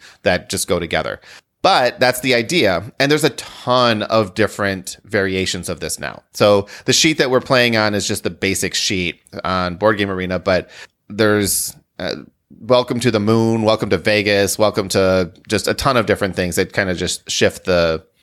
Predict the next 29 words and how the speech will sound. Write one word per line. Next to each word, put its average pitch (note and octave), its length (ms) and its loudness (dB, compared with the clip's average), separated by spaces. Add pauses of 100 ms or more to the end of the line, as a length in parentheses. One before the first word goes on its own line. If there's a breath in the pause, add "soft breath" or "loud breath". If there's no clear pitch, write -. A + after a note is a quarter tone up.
(180)
the G2+ 100 -6
pattern F#2+ 380 -2
up E2 140 -6
a D#2 40 -6
little D2+ 180 -6
bit, C#2 200 -4
right? F2 200 -4 (440 loud breath)
Um, G#2+ 520 0 (420)
I D3+ 480 0 (100)
really E3 720 -2
like C#3 460 0
Welcome B2+ 460 0
to, E2+ 420 -6 (320)
not A2 340 0
as C3 220 -2 (400)
much A2+ 420 0
as G#2+ 160 0
I G2+ 120 4
like F#2+ 260 -2
Railroad F#2 460 -2
Ink. B2 320 -2 (360 loud breath)
I G#2 120 0
don't B2 380 0
find B2 340 0
the A2 80 -2
strategies A#2+ 720 0 (120)
in A2 200 -6
Welcome G2+ 420 -2
to, G2 640 -4